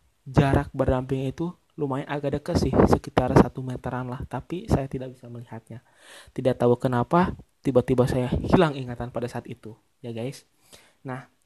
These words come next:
setelah itu, ya, kami melanjutkan perjalanan di mall tersebut. Di dalam kita berkeliling,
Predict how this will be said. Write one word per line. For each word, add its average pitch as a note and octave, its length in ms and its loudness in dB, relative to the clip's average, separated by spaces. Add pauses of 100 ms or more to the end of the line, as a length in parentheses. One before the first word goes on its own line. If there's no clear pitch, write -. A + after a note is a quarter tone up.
(300)
setelah - 560 -16
itu, C3 560 -14 (1500)
ya, C3 560 -12
kami C3+ 400 -12
melanjutkan C3+ 560 -10
perjalanan C3 800 -8 (560)
di B2 160 -14
mall A#2+ 240 -14
tersebut. A2 480 -20 (500)
Di C3 140 -12
dalam A#2+ 240 -10
kita A#2+ 560 -16
berkeliling, C#3+ 960 -10